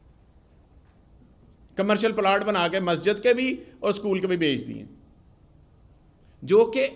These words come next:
एलडीए की मिल्कियत होते हैं। बात ज़हन में रखिए, एलडीए की मिल्कियत, वो सोसाइटी के नहीं होते, वो जो, आ, सर्विसेज देनी होती हैं सोसाइटी ने, उसके हवाले से।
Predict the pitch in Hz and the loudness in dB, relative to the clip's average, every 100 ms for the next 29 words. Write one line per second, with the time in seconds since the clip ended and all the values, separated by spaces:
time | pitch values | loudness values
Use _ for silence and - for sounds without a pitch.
0 | - 208 226 220 240 247 214 190 - 160 | -2 0 0 -2 -2 -2 -2 -2 -2 -2
1 | 147 131 120 127 127 131 139 165 160 - | -2 -4 -8 -10 -8 -8 -8 -10 -10 -14
2 | - - - - - - _ - 170 180 | -20 -20 -20 -20 -20 -20 _ -6 -6 -4
3 | 208 - 151 - - 92 - - - - | -8 -8 -12 -16 -20 -20 -20 -20 -20 -20
4 | _ - _ _ - 143 147 156 160 160 | _ -20 _ _ -12 -10 -8 -8 -6 -6
5 | 185 208 233 - - - - - _ _ | -10 -10 -10 -14 -18 -20 -20 -20 _ _
6 | _ _ - _ - _ _ _ - 131 | _ _ -20 _ -20 _ _ _ -12 -8
7 | 135 139 127 127 - - - - - - | -6 -4 -6 -8 -16 -20 -20 -20 -20 -20
8 | - - 131 127 123 151 143 156 170 143 | -16 -10 -6 -6 -6 -4 -2 -2 -2 -2
9 | 123 135 139 135 120 127 127 127 120 117 | -2 -2 -2 -4 -6 -6 -6 -6 -6 -6
10 | 139 202 165 165 143 113 110 - - | -8 -6 -6 -4 -4 -4 -10 -16 -20